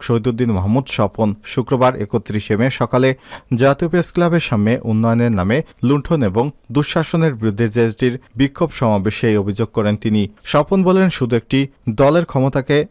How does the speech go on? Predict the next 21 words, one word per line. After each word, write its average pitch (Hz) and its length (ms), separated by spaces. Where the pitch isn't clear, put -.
রক্ষা 123 340
করতে 139 340
গিয়ে 110 160
রাষ্ট্রকে 110 440
মাংসের 123 440
টুকরার 120 380
মতো 110 200
ছিন্ন 139 300
বিচ্ছিন্ন 113 680
করা 107 220
হয়েছে। 110 320
রাষ্ট্রের 147 380
এই 156 140
অধপতন 113 500
তিরিশ 160 320
লক্ষ 170 240
মানুষের 147 440
আত্মদানকে 113 640
ন্যায্যতা 139 500
দেয় 101 200
না। 98 100